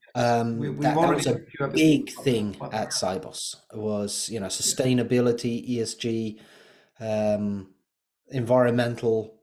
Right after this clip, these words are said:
Speaker 1: uh, et cetera. And, um, that's, that's something I really took away from it. I, I have to be very honest, before Sibos, E S G was there, but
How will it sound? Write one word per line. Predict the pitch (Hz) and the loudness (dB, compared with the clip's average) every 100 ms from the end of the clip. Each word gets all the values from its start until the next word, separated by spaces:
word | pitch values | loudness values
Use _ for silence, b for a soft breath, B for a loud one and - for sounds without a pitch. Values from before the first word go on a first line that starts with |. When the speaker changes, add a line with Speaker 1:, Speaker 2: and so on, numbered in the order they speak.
| _ 113 | _ -8
Speaker 1:
uh, | 110 - 117 | -8 -6 -6
et | - | -4
cetera. | - - - - _ b b b b b _ | -4 -4 -10 -12 _ b b b b b _
And, | 135 127 120 120 110 131 | 0 2 2 0 -2 0
um, | 123 120 117 113 _ _ _ _ _ - 120 | 2 2 0 -8 _ _ _ _ _ -18 -2
that's, | 151 151 - | 0 0 2
that's | 160 143 | 2 2
something | 139 127 | 0 2
I | 120 | 0
really | 120 117 113 | 0 -2 -4
took | 117 113 | -6 -4
away | 107 107 | -2 -4
from | 110 104 | -6 -6
it. | - | -2
I, | 123 - 127 | -2 0 0
I | |
have | 120 139 | 0 -2
to | 131 | -4
be | 123 | -2
very | 120 117 | 2 4
honest, | 117 117 113 - | 2 0 -4 -4
before | 120 113 120 | -6 -2 -2
Sibos, | 117 123 120 117 117 - B B B B B B _ | 2 4 6 4 2 -2 B B B B B B _
E | 156 | 0
S | 147 143 | 2 2
G | 147 147 | -2 0
was | 135 | -2
there, | - 131 135 127 - - - | 0 2 2 -2 -12 -20 -20
but | 143 135 127 - - - - | -6 2 2 2 -6 -10 -8